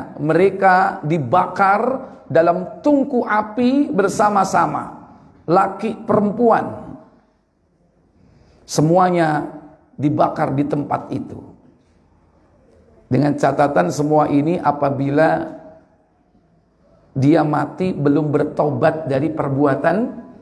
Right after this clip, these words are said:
zina. Dan tidak ada pertobatan yang paling utama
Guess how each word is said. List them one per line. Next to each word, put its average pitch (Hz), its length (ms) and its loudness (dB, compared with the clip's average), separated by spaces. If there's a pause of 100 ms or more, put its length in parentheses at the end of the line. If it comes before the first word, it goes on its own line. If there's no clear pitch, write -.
(640)
zina. 107 560 -10 (160)
Dan 156 220 2
tidak 170 320 4
ada 214 560 2 (1500)
pertobatan 185 880 0
yang 190 160 -2
paling 220 480 0
utama 202 880 0